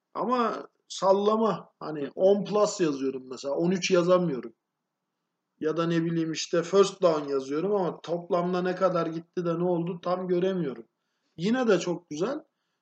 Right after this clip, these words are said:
Speaker 1: E, şu an Cenk'in çok böyle beklentisini karşılayacak kadar kaliteli çekim olmasa da evet güzel zaten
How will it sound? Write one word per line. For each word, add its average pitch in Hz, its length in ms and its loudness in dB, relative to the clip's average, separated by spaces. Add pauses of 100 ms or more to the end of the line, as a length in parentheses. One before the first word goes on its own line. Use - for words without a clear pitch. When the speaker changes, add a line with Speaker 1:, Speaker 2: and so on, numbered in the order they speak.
(200)
Speaker 1:
E, - 100 -6
şu 196 200 -2
an 208 460 0
Cenk'in 185 480 -2
çok 202 320 0
böyle 170 280 2
beklentisini 170 760 -4
karşılayacak 170 640 -4
kadar 170 320 -2
kaliteli 175 440 -4
çekim 175 320 -8
olmasa 196 480 -6
da 220 180 -2
evet 196 280 -2
güzel 170 260 0
zaten 165 500 -4